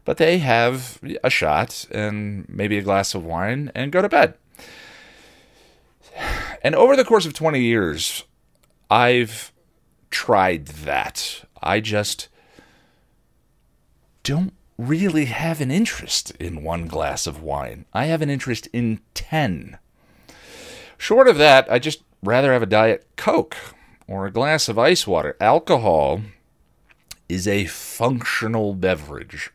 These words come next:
for me, like Red Bull. So, I have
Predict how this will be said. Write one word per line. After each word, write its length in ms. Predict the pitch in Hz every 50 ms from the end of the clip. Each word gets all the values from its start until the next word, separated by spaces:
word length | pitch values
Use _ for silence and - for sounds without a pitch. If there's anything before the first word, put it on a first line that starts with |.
| _
for 320 | _ - - - - 73 71
me, 340 | 73 71 65 62 - - - _ - - - - - - - - - _
like 240 | - 92 95 98 92 -
Red 300 | 82 92 98 98 80 73
Bull. 260 | - 73 67 - - - _ _ _ _ _ _ _ _
So, 500 | - - - - 277 269 190 165 160 160 - - _ _ _ _ _ _ _ _ _ _ _ _ _ _ _ _ _ _ - - _ _ _ _ - - - - - - - - - _ _ _ _ -
I 240 | 113 143 165 196 196
have 640 | 139 110 151 120 123 113 98 107 - 123 123 -